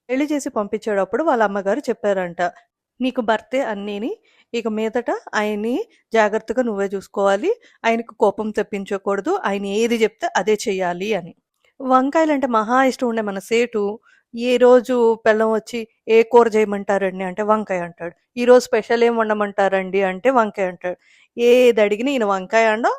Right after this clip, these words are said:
ఆవిడ వంకాయ చేయడం. ఇదే పరిపాటి అయిపోయింది. అయితే ఒకసారి ఆ ఊర్లో, ఆ, వంకాయలన్నీ అయిపోయాయి. ఏవో కారణాల వల్ల రైతులు ఎవరు వంకాయ పంట వెయ్యలేదు. ఎక్కడ ఊర్లో ఎక్కడ ఆయనకి వంకాయలు దొరకలేదు. అలా వారం రోజులు అవుతుంది, పది రోజులు అవుతుంది.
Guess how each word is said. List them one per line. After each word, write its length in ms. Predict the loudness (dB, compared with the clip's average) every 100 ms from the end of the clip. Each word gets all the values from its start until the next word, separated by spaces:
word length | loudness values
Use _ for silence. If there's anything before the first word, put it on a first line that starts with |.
| 4
ఆవిడ 200 | 6 6
వంకాయ 360 | 4 0 -6 -4
చేయడం. 260 | -6 -6 -12 _ _ _ -10
ఇదే 340 | 0 4 4
పరిపాటి 460 | 4 0 2 0 -2
అయిపోయింది. 380 | -8 -10 -12
అయితే 400 | -20 _ _ -2
ఒకసారి 680 | 2 2 0 2 2 2 -2 -2
ఆ 100 | 0
ఊర్లో, 560 | 0 0 -4 0 -2 -2 _ _ _ 0
ఆ, 100 | 2
వంకాయలన్నీ 840 | 4 2 2 0 2 0 -2 -8 -6 -2
అయిపోయాయి. 500 | -2 -4 -8 -10 -14 -8
ఏవో 280 | 2 2 2
కారణాల 480 | 2 -2 0 0 0
వల్ల 220 | 0 -2
రైతులు 360 | -2 -2 -4 -6
ఎవరు 360 | -6 -2 -2 -4 _ -2
వంకాయ 400 | 0 0 0 -2
పంట 300 | -2 -4 -4
వెయ్యలేదు. 800 | -6 -6 -4 -6 -4 -6 -10 -16 _ _ -4
ఎక్కడ 440 | -2 -2 -2 -2
ఊర్లో 560 | 0 -2 -2 -4 0 0
ఎక్కడ 520 | 0 -6 _ -12 -2
ఆయనకి 380 | 0 -2 -6 -6
వంకాయలు 480 | -4 -6 0 0 2
దొరకలేదు. 680 | -2 -4 -6 -6 -8 -14 -20 _ -4
అలా 180 | 2 6
వారం 340 | 6 4 2
రోజులు 220 | 2 2 0
అవుతుంది, 360 | -2 -4 -6
పది 240 | -4 -2 0
రోజులు 260 | -2 -2
అవుతుంది. 560 | -4 -6 -12 -8 -8